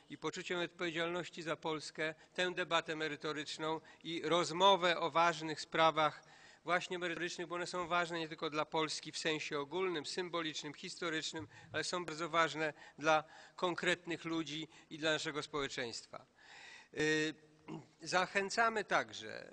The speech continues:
naszych partnerów politycznych, konkurentów politycznych do takiej właśnie dyskusji i debaty na tematy ważne, y, i, y, apelujemy o to, żeby nie koncentrować się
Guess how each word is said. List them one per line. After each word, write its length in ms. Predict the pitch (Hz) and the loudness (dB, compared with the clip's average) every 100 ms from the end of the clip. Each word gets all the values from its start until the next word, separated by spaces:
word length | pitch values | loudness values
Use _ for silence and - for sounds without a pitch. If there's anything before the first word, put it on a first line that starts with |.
| - | -10
naszych 440 | 165 175 - 175 | -4 -2 -2 -8
partnerów 560 | - 180 - 175 175 151 | -2 -2 0 -2 -2 -4
politycznych, 880 | 160 131 113 117 - 117 123 135 _ | -4 -6 -8 -10 -10 -10 -12 -14 _
konkurentów 580 | 147 147 160 165 160 - | -6 -4 -2 -2 -2 -6
politycznych 920 | 151 135 - 135 - 156 151 - - | -6 -6 -8 -8 -6 -6 -6 -12 -20
do 360 | 135 165 175 - | -2 0 0 -2
takiej 360 | 190 180 185 170 | 0 2 0 -2
właśnie 540 | 165 165 - 160 156 | -2 -2 -2 -2 -2
dyskusji 720 | 143 156 - - 151 - 165 156 | -4 -6 -6 -6 -6 -4 -8 -8
i 40 | |
debaty 600 | 135 143 147 139 - 160 - - - 147 | -4 2 2 2 -2 -6 -6 -20 -12 0
na 160 | 160 | 0
tematy 600 | - 156 156 143 147 143 | 0 0 0 -2 -6 -8
ważne, 600 | 135 151 143 139 160 180 180 - - - | 2 2 2 0 -2 -2 -4 -16 -20 -10
y, 440 | 165 165 165 160 - | -2 0 2 0 -4
i, 360 | 180 175 185 156 | -6 -6 -4 -4
y, 800 | 170 165 165 165 165 156 - - - | -2 0 0 2 0 -4 -10 -18 -2
apelujemy 800 | 185 202 202 208 208 208 190 160 | 0 4 6 6 6 4 4 4
o 120 | 139 | 2
to, 340 | 147 151 160 | 0 -4 -4
żeby 240 | 151 165 175 | -8 -8 -8
nie 120 | 170 | -6
koncentrować 680 | 180 165 175 165 165 156 - | -8 -8 -10 -6 -6 -4 -6
się 300 | - 147 | -6 -6